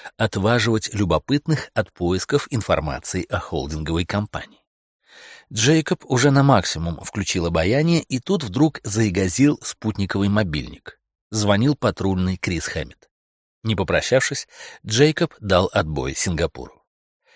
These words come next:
По голосу Хэммет был молод и растерян. "Простите, что раньше не перезвонил, я тут маленько замотался". "Ничего, как дела?"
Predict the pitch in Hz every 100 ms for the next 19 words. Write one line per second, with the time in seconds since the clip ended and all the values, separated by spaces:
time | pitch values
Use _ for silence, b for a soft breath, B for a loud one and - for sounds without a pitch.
0 | b b b - 120 165 170 - 175 156
1 | - - 160 156 95 117 123 101 98 87
2 | 92 - 101 95 - - 73 - _ _
3 | _ _ _ _ - 127 135 - 175 127
4 | - 139 156 143 113 98 98 98 131 147
5 | 117 113 127 127 - 123 143 139 143 131
6 | 120 139 147 165 131 - - _ _ -
7 | 104 - 80 62 58 - 107 92 76 58